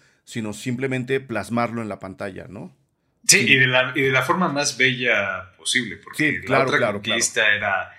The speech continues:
Speaker 2: yo recuerdo mucho que en ese momento era como una de estas películas, eh, como artísticamente notables, en las que había
Speaker 1: Ujú.
Speaker 2: como, se vendía mucho como esta parte de la manufactura, del diseño de producción,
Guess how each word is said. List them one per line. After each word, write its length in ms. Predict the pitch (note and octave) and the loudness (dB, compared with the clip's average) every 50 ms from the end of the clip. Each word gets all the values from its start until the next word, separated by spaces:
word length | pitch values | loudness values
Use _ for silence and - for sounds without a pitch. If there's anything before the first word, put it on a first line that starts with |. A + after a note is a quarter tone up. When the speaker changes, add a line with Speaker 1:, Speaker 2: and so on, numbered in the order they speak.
| - - - - - - _ _ _ _ | -20 -20 -20 -20 -20 -20 _ _ _ _
Speaker 2:
yo 220 | - A#2 C3+ D3+ | -2 2 2 4
recuerdo 400 | F3 E3 - - D3+ D3+ C#3+ C#3 | 4 2 0 0 -2 -2 -2 -2
mucho 340 | C3 C3 B2 - - C3+ - | -4 -6 -2 -2 -2 -2 -2
que 200 | - G#2+ G2+ G2 | -2 0 0 0
en 120 | G2 G2+ G2+ | 0 -2 -6
ese 140 | G#2+ G#2+ | -8 -8
momento 400 | A#2 G#2+ G#2 G#2+ G#2+ G#2 G#2 A2+ | -8 -10 -12 -12 -14 -8 -4 -2
era 280 | G#2+ G#2+ G#2+ G#2+ G#2+ G#2+ | 0 0 0 0 -2 -4
como 180 | - - G2+ G2+ | -6 -10 -12 -10
una 100 | G2+ G2+ | -10 -8
de 60 | G2+ | -6
estas 340 | G2+ - - - G#2+ G2+ - - | -6 -6 -8 -8 -10 -10 -10 -10
películas, 1040 | - - G2 G2 G2 - G#2+ G#2 G2+ G2 F#2+ F#2 F2+ - - - - - - - | -10 -10 -10 -10 -12 -12 -8 -6 -4 -4 -4 -4 -2 -2 -2 -2 -4 -6 -8 -12
eh, 1600 | - - - - - - - - _ _ _ _ - - - - - - - _ _ _ _ _ _ _ _ _ _ _ _ _ _ | -14 -16 -16 -14 -16 -16 -18 -20 _ _ _ _ -20 -20 -20 -20 -20 -20 -20 _ _ _ _ _ _ _ _ _ _ _ _ _ _
como 240 | - - A#2 A#2 A2+ | -8 -6 -2 2 4
artísticamente 1160 | A2 - - - C3 - - - - - A#2+ G#2+ G#2+ A2 A2 - - - A#2+ A2+ A2+ A2+ A2+ A2+ | 4 4 2 2 2 2 2 2 2 2 2 2 2 -2 -6 -6 0 2 6 6 6 6 4 0
notables, 760 | G#2 G2+ G#2 - B2 A#2+ B2 A#2 A#2 A2 A2+ A2 - - - | -8 -12 0 4 6 6 6 4 2 -4 -4 -2 -2 -2 -2
en 140 | G2+ G2 | -4 -8
las 180 | F#2+ F#2 F2+ - | -10 -10 -10 -8
que 120 | - - | -4 -4
había 240 | B2+ A#2+ C3 C3+ C#3+ | -2 0 2 2 0
Speaker 1:
Ujú. 100 | C#3+ C#3 | 0 -2
Speaker 2:
como, 340 | B2+ G#2 G2+ G2 F#2+ F#2 G2+ | -6 -8 -10 -8 -8 -4 0
se 160 | A#2 D3 C#3 | 2 4 4
vendía 320 | B2+ C3 B2+ C3 C3 C#3+ C#3+ | 4 4 4 2 2 0 0
mucho 340 | C#3+ C#3 C3+ - - C3 | -2 -4 -6 -6 -6 -6
como 200 | B2+ B2 A2+ A2+ | -8 -12 -12 -10
esta 240 | A2+ - - B2+ - | -10 -8 -8 -6 -4
parte 260 | - A2+ - - - | -2 -4 -4 -4 -6
de 80 | A2+ A2 | -8 -6
la 140 | G#2 G2+ G2 | -6 -6 -6
manufactura, 800 | G2 G2 F#2+ F#2+ F#2 - - - _ - B2+ C3 C3 C3 B2+ A#2+ | -8 -10 -14 -16 -18 -20 -20 -14 _ -6 -4 -4 -2 0 0 0
del 120 | A2 G2+ | -2 -2
diseño 320 | G2 G#2 G2+ - A2 A2 G#2 | -6 -6 -6 -6 -6 -8 -8
de 80 | G2 G2 | -8 -10
producción, 680 | - F#2 F2 F2+ - - - B2+ B2 B2 B2+ C3 C3 | -12 -16 -18 -8 -4 0 2 2 2 0 -2 -6 -8